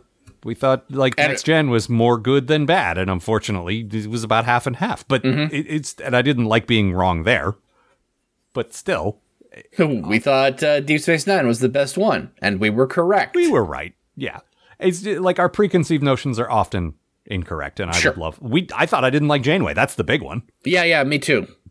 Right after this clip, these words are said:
Speaker 1: Turns out she's maybe my favorite character on this show.
Speaker 2: Uh, yeah, I'd agree with that.
Speaker 1: And there are other characters I like. It's not like she's the only good one. It's just
Speaker 2: No, I, like, uh, the, the most surprising thing about Voyager is, uh, it, like, how much I actually like the characters for the most
Speaker 1: Yeah.
Speaker 2: part.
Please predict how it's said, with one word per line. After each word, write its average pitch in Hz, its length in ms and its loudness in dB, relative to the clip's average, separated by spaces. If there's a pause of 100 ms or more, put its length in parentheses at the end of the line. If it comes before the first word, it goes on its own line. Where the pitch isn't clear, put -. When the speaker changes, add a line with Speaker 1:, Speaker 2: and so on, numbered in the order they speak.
Speaker 1:
Turns 113 260 0
out 123 180 2
she's 131 420 -4
maybe 113 640 -2
my 143 140 0
favorite 160 280 0
character 185 300 -2
on 220 80 -4
this 220 120 -4
show. 254 440 -2 (240)
Speaker 2:
Uh, 120 380 0
yeah, 143 240 0
I'd 139 80 0
agree 113 200 0
with 98 120 -2
that. 95 220 -2 (280)
Speaker 1:
And 151 140 -2
there 151 140 2
are 147 60 2
other 151 100 -2
characters 143 380 -2
I 120 80 2
like. 123 260 -2
It's - 140 -6
not 113 140 0
like 98 100 0
she's 107 220 -4
the 98 100 2
only 127 240 0
good 71 160 -16
one. 107 160 -6
It's 90 120 -6
just 180 80 -2
Speaker 2:
No, 240 120 2
I, 180 200 2
like, 160 360 0 (180)
uh, 104 140 -6 (760)
the, 143 260 -4
the 160 160 -6
most 226 180 -2
surprising 196 420 -2
thing 180 100 2
about 131 160 -2
Voyager 117 520 0
is, 110 540 -6 (100)
uh, 101 80 -8
it, 98 380 -4 (280)
like, 101 300 -2
how 127 140 -6
much 139 180 -2
I 127 140 2
actually 131 340 0
like 98 460 -2
the 107 80 0
characters 135 680 -2
for - 200 -4
the 196 60 2
most 208 160 0
Speaker 1:
Yeah. 294 80 -2
Speaker 2:
part. 240 280 -2